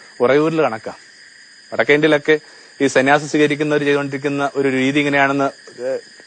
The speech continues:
വായിച്ചിട്ടുണ്ട്. ഇങ്ങനെ ഒരു കരയിൽ നിന്ന് ഇവർ നീന്തി മറുകരയിലേക്ക് ചെല്ലും.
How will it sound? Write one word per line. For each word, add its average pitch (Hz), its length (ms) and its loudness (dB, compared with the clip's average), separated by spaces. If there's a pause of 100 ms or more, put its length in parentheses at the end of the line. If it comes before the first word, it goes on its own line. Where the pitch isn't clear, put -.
(120)
വായിച്ചിട്ടുണ്ട്. 139 680 0
ഇങ്ങനെ - 960 -8
ഒരു 156 400 2 (400)
കരയിൽ 147 300 2
നിന്ന് 143 240 -4 (580)
ഇവർ 143 180 2
നീന്തി 147 240 0
മറുകരയിലേക്ക് 127 500 0
ചെല്ലും. 92 280 -8